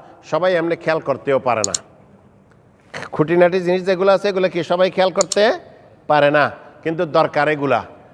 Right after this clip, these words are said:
কোথায় কোথায় নবী করিম সাল্লাল্লাহু আলাইহি ওয়াসাল্লাম এইভাবে হাত উঠাইয়া দোয়া করেছেন।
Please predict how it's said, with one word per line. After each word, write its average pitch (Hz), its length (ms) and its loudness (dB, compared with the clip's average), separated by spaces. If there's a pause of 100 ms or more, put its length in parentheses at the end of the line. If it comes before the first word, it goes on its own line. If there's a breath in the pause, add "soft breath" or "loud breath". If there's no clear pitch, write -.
(200)
কোথায় 202 360 0
কোথায় 190 360 0
নবী 175 240 0
করিম 156 280 -2
সাল্লাল্লাহু 151 460 -4
আলাইহি 147 140 -8
ওয়াসাল্লাম 202 300 0 (320)
এইভাবে 175 340 2
হাত 151 280 -2
উঠাইয়া 123 300 -4
দোয়া 110 220 -6
করেছেন। 98 380 -14